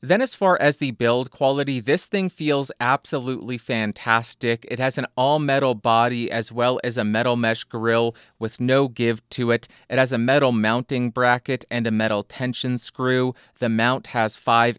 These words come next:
eighths inch threading. The rear of the microphone has the X L R port,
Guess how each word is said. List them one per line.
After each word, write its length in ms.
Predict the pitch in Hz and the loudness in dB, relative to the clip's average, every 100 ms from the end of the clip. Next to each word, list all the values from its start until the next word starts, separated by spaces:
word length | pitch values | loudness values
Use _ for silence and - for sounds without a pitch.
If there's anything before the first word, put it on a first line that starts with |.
| - | -6
eighths 280 | 120 117 127 | -6 -6 -4
inch 220 | 110 - | -4 -6
threading. 560 | 123 123 131 131 127 - _ - | 0 2 2 0 -4 -8 _ -2
The 120 | 120 | -2
rear 340 | 107 123 135 | 0 -2 0
of 240 | 139 127 123 | 0 -2 -2
the 80 | 123 | 0
microphone 640 | 123 127 131 - 131 120 | 0 0 -6 -2 -4 -2
has 240 | 117 113 | -2 -4
the 180 | - 113 | -4 -4
X 300 | 110 110 - | -4 -6 -4
L 200 | 104 120 | -4 2
R 140 | 156 165 | 0 0
port, 380 | - 180 175 | -2 -2 -2